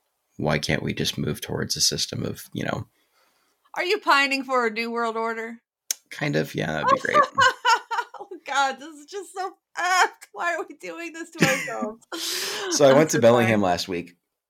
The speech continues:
Speaker 2: Yeah?
Speaker 1: Um,
Speaker 2: That's a
Speaker 1: and
Speaker 2: place up in, um, Nor-, that's, that's basically the, the, the
Speaker 1: Canadian
Speaker 2: nearest
Speaker 1: border.
Speaker 2: Medium-ish city to Canada from, in Washington. It's a
Speaker 1: Yep.
Speaker 2: lovely town, college town.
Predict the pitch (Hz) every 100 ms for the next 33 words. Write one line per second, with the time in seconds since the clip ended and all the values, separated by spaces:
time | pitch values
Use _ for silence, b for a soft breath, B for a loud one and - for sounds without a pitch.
0 | _ 202 180 269 - _ _ - 92 92
1 | 85 78 71 101 _ - - 254 156 95
2 | 262 247 247 - - - - 214 208 202
3 | 190 185 180 170 170 180 - 208 202 208
4 | - 247 240 277 262 269 330 339 349 302
5 | 294 233 247 240 - b b b 214 226
6 | 104 90 90 - 85 87 98 - _ -
7 | 202 226 220 220 220 214 226 - - -
8 | 214 208 202 - 202 185 180 - 175 175
9 | 170 156 147 185 _ 175 160 170 175 -
10 | 233 180 165 170 - 185 196 196 - 208
11 | 220 208 - 180 165 147 - 185 196 -
12 | _ _ - 214 196 190 170 - 196